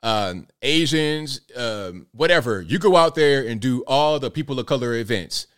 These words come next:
That's her job. Now, I thought her job was to be the border czar. That is not going very well at all. So rather than having the real job,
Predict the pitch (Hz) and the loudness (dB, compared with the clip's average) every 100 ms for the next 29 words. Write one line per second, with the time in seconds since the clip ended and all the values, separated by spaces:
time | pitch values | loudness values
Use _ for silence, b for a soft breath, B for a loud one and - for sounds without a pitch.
0 | _ _ 87 147 175 165 147 120 135 98 | _ _ _ -2 2 2 2 2 2 2
1 | 85 _ _ _ _ _ _ _ - 147 | -2 _ _ _ _ _ _ _ -2 2
2 | 143 139 165 - 214 165 147 123 131 120 | 2 2 0 4 2 4 0 2 2 2
3 | 117 113 113 90 123 180 120 107 107 104 | -4 -4 -4 -2 0 2 2 0 0 -2
4 | 110 - _ _ _ 87 - 190 - 135 | -4 -10 _ _ _ _ 2 2 2 0
5 | 110 131 117 131 120 120 117 120 113 107 | 0 0 0 0 0 0 0 2 0 2
6 | 151 131 98 87 - 160 120 110 - 98 | 4 4 0 -6 -4 2 2 2 -4 2
7 | 175 220 196 160 156 135 117 98 113 135 | 4 4 2 2 0 0 -4 -4 0 0
8 | 117 110 123 123 123 | 0 2 2 2 -2